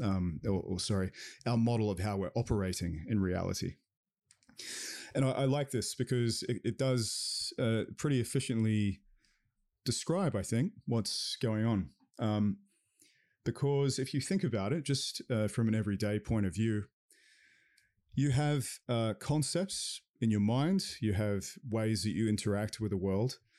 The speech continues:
And really the only time that you notice that, um, that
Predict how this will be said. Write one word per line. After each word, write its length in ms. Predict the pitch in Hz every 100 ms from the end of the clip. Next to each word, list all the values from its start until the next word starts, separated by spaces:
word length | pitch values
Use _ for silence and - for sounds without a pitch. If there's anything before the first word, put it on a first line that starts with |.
| - - - -
And 140 | 123
really 240 | 156 220
the 160 | 180 131
only 200 | 175 202
time 360 | - 151 143 139
that 120 | 117
you 140 | 117
notice 720 | 110 113 123 107 104 - - - _
that, 260 | 104 104 95 _ _ _ - - _
um, 480 | 104 98 95 92 - - _ - _ - - - - - - _ _ _ - - _
that 140 | 113